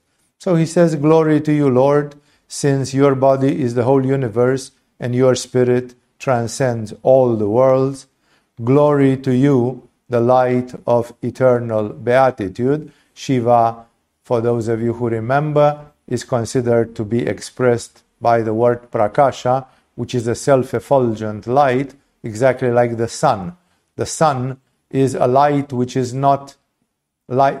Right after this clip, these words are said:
enlightened by anything. The moon is given light by the sun. If the sun would go extinct,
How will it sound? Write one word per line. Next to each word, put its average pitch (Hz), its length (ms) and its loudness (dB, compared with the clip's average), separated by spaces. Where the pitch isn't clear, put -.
enlightened 135 840 -2
by 127 220 2
anything. 139 720 -4
The 127 120 0
moon 165 760 2
is 135 180 0
given 139 400 0
light 156 420 2
by 143 220 4
the 139 140 -2
sun. 113 280 0
If 104 160 -10
the 113 120 -4
sun 139 400 -2
would 123 180 -4
go 127 260 2
extinct, 190 680 -2